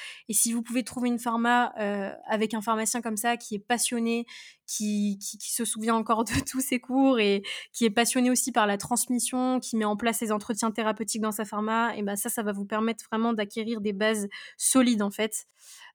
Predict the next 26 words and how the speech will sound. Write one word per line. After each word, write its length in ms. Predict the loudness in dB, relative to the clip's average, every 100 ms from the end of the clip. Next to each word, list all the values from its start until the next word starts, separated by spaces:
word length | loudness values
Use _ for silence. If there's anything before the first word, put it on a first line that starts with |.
| -8
Euh, 220 | -8 -8 -12 -18 -20 -20 _ _ _ -12
voilà, 340 | -6 -4 -4
tout 120 | -6
simplement. 440 | -4 -4 -2 -4 -4 _ _ _ _ _ _ _ _ _
Donc 220 | 4 6
voilà, 240 | 6 6 4
essayez 280 | 2 0
de 40 | -2
trouver 220 | -2 0
une 100 | 0
pharmacie 400 | 2 0 0 -2
comme 160 | -4 -2
ça, 340 | 2 6 6
dans 120 | 4
laquelle 240 | 0 0 -2
vous 100 | -4
pourrez 300 | -6 -2 -2
vraiment 300 | 0 2 0
apprendre 280 | 0 0
les 80 | 2
bases, 380 | 2 2 2 0
le 100 | -2
savoir 360 | 0 2 2 0
être 180 | -2
au 40 | -4
comptoir, 540 | -2 0 4 4 2